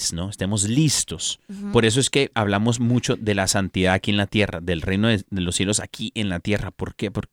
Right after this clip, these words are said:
Speaker 1: la santidad es practicarla todos los días. Eso es precisamente lo que es el vino nuevo en odres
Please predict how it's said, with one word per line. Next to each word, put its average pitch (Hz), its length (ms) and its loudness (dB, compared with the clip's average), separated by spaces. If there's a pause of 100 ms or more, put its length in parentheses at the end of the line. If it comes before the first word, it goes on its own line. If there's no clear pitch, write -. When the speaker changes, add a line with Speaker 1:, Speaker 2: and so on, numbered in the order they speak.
Speaker 1:
la 78 200 -10
santidad 87 440 0
es 107 160 0 (280)
practicarla 113 680 0 (100)
todos 120 320 4
los 98 200 0
días. 110 260 2 (280)
Eso 117 180 2
es 143 80 2
precisamente 135 640 2
lo 123 160 4
que 107 120 2
es 107 120 0
el 127 140 2
vino 127 260 4
nuevo 120 360 2
en 104 180 0
odres 104 380 2